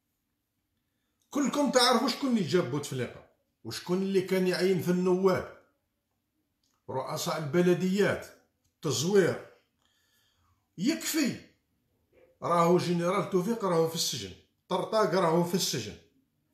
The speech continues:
هذا الناس منهم اللي كانوا يخدموا معاه، جمعيات، أحزاب، صحفيين،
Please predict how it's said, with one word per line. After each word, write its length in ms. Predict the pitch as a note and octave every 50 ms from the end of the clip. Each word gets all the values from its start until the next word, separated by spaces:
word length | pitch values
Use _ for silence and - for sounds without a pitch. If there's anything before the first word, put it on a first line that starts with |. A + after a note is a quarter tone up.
| _ _
هذا 220 | - E3 F3 F3 F#3+
الناس 440 | G#3+ A#3+ C#4 C4+ A#3+ - - - F3
منهم 400 | F3+ G#3+ A3 G3+ G#3+ A#3 B3 A#3+
اللي 220 | A3 G#3 G3+ G#3
كانوا 360 | - - A3+ A#3 A3 A3+ A3+
يخدموا 320 | G#3 - G3 F3 G3 G3 F#3+
معاه، 520 | F#3 F3+ F3 D#3 A#2 - - - - - _
جمعيات، 760 | G#2+ A#2 D3 G#3 A3+ G#3+ A3 A#3+ A#3+ A#3+ A3+ F#3 - - - - - _ _ _ _ _ _ -
أحزاب، 720 | - - F3 F3+ E3 G#3+ G#3 E3+ B2 - - - - - _ _ _ _ _ _ _ _ _ _
صحفيين، 960 | - - G3 D#3+ F3 G#3 F#3 F3 G#3+ G3 F#3+ A3+ A3+ F#3+ C3+ G2 - - -